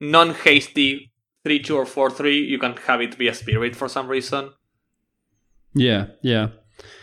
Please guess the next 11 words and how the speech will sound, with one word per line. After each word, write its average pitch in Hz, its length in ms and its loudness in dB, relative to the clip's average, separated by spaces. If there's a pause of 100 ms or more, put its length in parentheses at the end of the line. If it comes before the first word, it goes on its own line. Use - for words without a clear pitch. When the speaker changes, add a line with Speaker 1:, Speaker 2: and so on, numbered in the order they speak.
(160)
Speaker 2:
And 202 80 2
lastly, 202 440 4
it 170 100 0
gets 160 240 0
exiled. 139 560 2
It 123 60 -4
doesn't 127 220 0
get 117 120 0
sacrificed. 110 760 0
It 120 180 -2
will 120 520 0